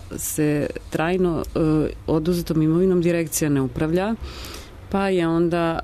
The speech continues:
ovaj, otuđivanje te imovine išlo preko direkci-, Republičke direkcije za imovinu i onda je vlada donosila zaključak o otuđenju i o korišćenju, davanju te imovine na korišćenje. Po ovom novom zakonu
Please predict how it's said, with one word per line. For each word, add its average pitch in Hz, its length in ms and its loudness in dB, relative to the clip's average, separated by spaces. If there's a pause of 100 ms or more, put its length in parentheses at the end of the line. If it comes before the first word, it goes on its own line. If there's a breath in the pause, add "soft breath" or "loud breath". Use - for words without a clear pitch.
ovaj, 147 520 0
otuđivanje 160 640 2
te 170 140 -2
imovine 170 440 4
išlo 156 240 0
preko 156 340 -2
direkci-, 156 520 -2
Republičke 160 480 -2
direkcije 151 420 0
za 139 160 0
imovinu 185 560 4
i 180 140 4
onda 156 220 2
je 160 140 2 (360)
vlada 160 380 0
donosila 151 560 2
zaključak 143 680 -2 (140)
o 139 220 0
otuđenju 151 560 0
i 165 100 4
o 156 40 0
korišćenju, 143 680 0
davanju 151 480 2
te 151 160 -2
imovine 143 320 2
na 139 140 0
korišćenje. 120 640 -4 (880 loud breath)
Po 214 100 0
ovom 208 300 4
novom 208 300 2
zakonu 170 680 0